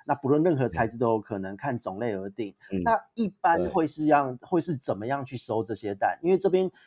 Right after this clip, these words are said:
Speaker 1: 呃，上次看在直播的时候，
Speaker 2: 嗯。
Speaker 1: 看你用镊子轻轻松松夹起来，然后我上一次我的熊猫鼠生，我夹就爆了，就灵魂就回去了。<laughs> 所以这边要请上普大大教学一下，到底怎么收蛋？
Speaker 2: 哦，其实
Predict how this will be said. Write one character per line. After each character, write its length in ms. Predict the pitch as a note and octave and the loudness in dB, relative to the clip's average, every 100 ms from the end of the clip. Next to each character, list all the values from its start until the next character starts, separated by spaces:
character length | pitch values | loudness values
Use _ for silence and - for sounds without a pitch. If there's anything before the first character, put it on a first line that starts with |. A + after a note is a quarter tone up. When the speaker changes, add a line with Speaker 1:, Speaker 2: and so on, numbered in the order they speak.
| - - | -20 0
Speaker 1:
呃， 240 | C#3+ C3 | 4 4
上 180 | C3 F3+ | 4 2
次 120 | F#3+ | 2
看 240 | G3 F#3+ | 0 0
在 180 | F3 F3 | 2 2
直 180 | - C#3+ | 2 0
播 140 | D3 | 2
的 20 | C#3+ | 2
时 40 | |
候， 40 | |
Speaker 2:
嗯。 40 | C3 | 2
Speaker 1:
看 180 | - B2 | 2 2
你 40 | |
用 140 | C#3+ | 2
镊 300 | D#3 F3+ D3 | 2 4 2
子 140 | A2+ A2 | 0 -8
轻 240 | - C#3+ | -4 -4
轻 180 | C#3 C3+ | 0 -2
松 220 | C3+ C3 | 0 0
松 180 | C3 C3+ | 0 -2
夹 220 | C3 G#2 | 0 0
起 80 | G#2 | 0
来， 80 | G2 | -4
然 80 | A#2+ | 2
后 100 | G3 | 2
我 100 | A2+ | 4
上 220 | E3 C#3+ | 2 0
一 20 | |
次 140 | B2+ | -2
我 100 | B2 | 0
的 120 | G2+ - | 0 -4
熊 160 | G#2+ | -4
猫 160 | B2 C3 | -2 -2
鼠 160 | G2+ | -4
生， 240 | F2 A2+ A2+ | -10 -8 -8
我 120 | G2 | -10
夹 220 | - F#2+ | -8 -8
就 80 | G2+ | -8
爆 300 | G2 A2 F2+ | 0 2 2
了， 100 | F#2 | -4
就 160 | B2 A2+ | -6 -4
灵 180 | G#2+ | -6
魂 140 | A2 G#2 | -8 -8
就 80 | A2 | -6
回 160 | F#2 | -8
去 240 | - - D3 | -12 4 4
了。 80 | |
<laughs> 2000 | C#3 C#3+ B3+ - B3+ - - - - - - - - - - - - - - - D4 | 6 6 6 8 6 6 4 2 -4 -4 -4 0 -2 -2 -8 -6 -8 -6 0 2 4
所 120 | A3+ | 6
以 100 | F3+ | 8
这 100 | F#3+ | 10
边 80 | F#3+ | 12
要 120 | G3 | 12
请 160 | G3 C4+ A3+ - - | 10 0 -6 -6 6
上 120 | F#3+ | 6
普 80 | D#3 | 10
大 140 | F3+ | 10
大 160 | F3 E3 | 10 8
教 300 | - E3 E3 | 10 10 10
学 260 | C3+ A#2 | 6 4
一 60 | A#2 | 2
下， 120 | - - C3 - | -2 -2 -2 6
到 100 | F#3+ | 6
底 140 | C#3 | 6
怎 120 | B2 | 0
么 140 | G#2 A2 | -4 -2
收 260 | - A#2+ | 0 0
蛋？ 380 | B2 B2 A2 G2+ - _ _ _ _ _ _ _ _ | 2 0 0 -8 -20 _ _ _ _ _ _ _ _
Speaker 2:
哦， 280 | F2 F2+ E2+ | -8 -6 -6
其 200 | - D3+ | -2 0
实 420 | F3 E3+ D#3+ D#3 | 2 2 2 2